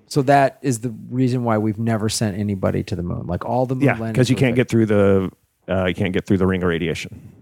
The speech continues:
Speaker 1: According to
Speaker 2: <laughs> Some dude I saw on P B S.
Speaker 1: Oh, okay. Well,
Speaker 2: It's
Speaker 1: that guy
Speaker 2: P B S. <laughs>
Speaker 1: Well, I
Speaker 2: That's just one of the th-, and he kept saying, "Hey, put on a suit and drop yourself in a hot nuclear reactor and then I'll shut up."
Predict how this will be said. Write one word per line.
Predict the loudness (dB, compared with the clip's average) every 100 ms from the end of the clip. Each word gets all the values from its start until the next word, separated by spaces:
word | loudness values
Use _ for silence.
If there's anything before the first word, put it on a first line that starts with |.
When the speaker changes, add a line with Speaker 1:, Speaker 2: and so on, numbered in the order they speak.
| _ -14
Speaker 1:
According | -2 0 0 -2
to | 0 0 2 -2 -8 -20
Speaker 2:
<laughs> | -20 _ -4
Some | 0 0 -2 0 0
dude | 0 -2
I |
saw | -2 -4
on | -2
P | -2
B | 0 0
S. | 0 0 2
Speaker 1:
Oh, | 2 4 4 2 0 -4
okay. | -10 -10 -4
Well, | -2
Speaker 2:
It's | 2
Speaker 1:
that | 2
guy | 4
Speaker 2:
P | 2
B |
S. | 2 2 0 -2 -8 -12 -10 -8 -8
<laughs> | -8 -8 -10 -2
Speaker 1:
Well, | 4 6 6 2 -6 -4 -6 -6 -12 -20 _ 2
I | 4 4
Speaker 2:
That's | 2
just | 0
one | 2 2
of | 2
the | 0
th-, | 2 2
and | 4
he | 2
kept | 2 0 0
saying, | -2 -2 -4 -10 -18 -4
"Hey, | 0 0 -2 -10 _
put | 2 2
on | 4 2
a | 2
suit | 2 2 0 _ _
and | 0
drop | 2 2 2
yourself | 0 0 2
in | 2
a | 2
hot | 2 2
nuclear | 0 2 4
reactor | 4 4 2 0 0
and | -2
then | -2
I'll | 0 0
shut | -2 0 2 2
up." | 2